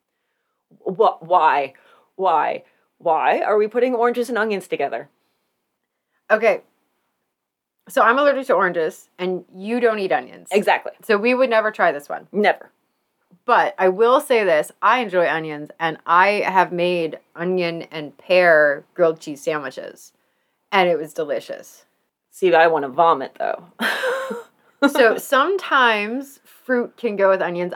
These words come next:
Speaker 2: I, I won't know about that one just because I can't eat oranges, uh, because I, I like to breathe.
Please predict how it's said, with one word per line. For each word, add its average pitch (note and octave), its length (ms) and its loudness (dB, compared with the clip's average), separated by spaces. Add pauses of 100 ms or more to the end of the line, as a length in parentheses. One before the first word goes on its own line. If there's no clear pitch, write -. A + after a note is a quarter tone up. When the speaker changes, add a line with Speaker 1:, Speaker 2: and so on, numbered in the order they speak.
(120)
Speaker 2:
I, F#3 180 4
I F#3+ 180 2
won't F#3+ 320 -2
know F#3 200 2
about E3+ 320 2
that D#3+ 160 2
one D#3+ 160 -10
just - 160 -20
because D3+ 260 -12
I C#3+ 60 -4
can't D#3 340 -8
eat D#3 160 -12
oranges, D3+ 580 -10 (120)
uh, D3 340 2
because E3+ 300 -12
I, D#3 200 -4
I D#3+ 120 -4
like D#3+ 240 -2
to D#3 80 -18
breathe. G3 380 -2